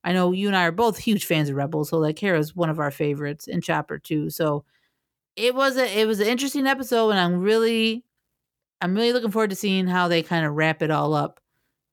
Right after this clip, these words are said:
together and where this leads the Bad Batch, really, because we still,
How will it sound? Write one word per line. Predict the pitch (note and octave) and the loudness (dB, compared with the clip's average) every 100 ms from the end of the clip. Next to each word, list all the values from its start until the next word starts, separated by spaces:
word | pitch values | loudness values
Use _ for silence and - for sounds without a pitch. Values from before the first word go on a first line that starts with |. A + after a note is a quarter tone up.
| - | -12
together | D3+ F3 C#3+ D3 - - _ _ | -2 0 0 -4 -12 -18 _ _
and | F3 D#3+ D#3 D#3 | -2 0 0 0
where | E3 E3+ | 2 2
this | D#3+ - | 0 -2
leads | E3+ E3+ E3 D#3 - - | 0 2 0 -2 -8 -12
the | D3+ | -6
Bad | F3+ A#3 A3 | 0 0 0
Batch, | D3+ D3+ - | -2 -4 -2
really, | D3+ D3+ D3 E3+ _ _ - G3 | 0 0 -2 -8 _ _ -8 -4
because | F3+ F#3+ F3 | 0 2 0
we | F3 A#3+ | 0 -2
still, | - C#4+ B3 A3+ A3 | -2 0 2 2 0